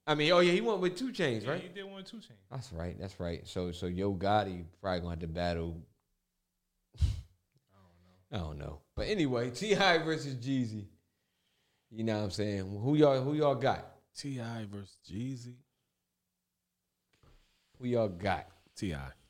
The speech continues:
Speaker 2: I might gotta go with T I. I'm leaning towards T I.
Speaker 1: Shh, man, that joint gonna get hectic, man.
Speaker 2: I'm leaning towards T I.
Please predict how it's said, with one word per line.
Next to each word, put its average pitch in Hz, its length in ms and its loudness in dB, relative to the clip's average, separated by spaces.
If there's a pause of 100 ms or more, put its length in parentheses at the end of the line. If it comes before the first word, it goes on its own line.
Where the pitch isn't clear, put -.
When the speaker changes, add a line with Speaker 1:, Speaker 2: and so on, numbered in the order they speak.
(1200)
Speaker 2:
I 113 40 -12
might 127 200 -4
gotta 104 160 -8
go 101 100 -12
with 95 180 -14
T - 160 -20
I. 95 280 -20
I'm 120 60 -20 (120)
leaning 117 300 -12
towards 107 320 -18
T 107 60 -20
I. 95 340 -20 (260)
Speaker 1:
Shh, - 880 -8
man, 104 400 -4
that 117 160 0
joint 110 200 -2
gonna 104 160 -6
get 95 160 -10
hectic, 113 400 -10 (160)
man. 101 260 -6 (420)
Speaker 2:
I'm 135 120 -20
leaning 131 240 -8
towards 110 280 -12
T 110 180 -14
I. 104 180 -8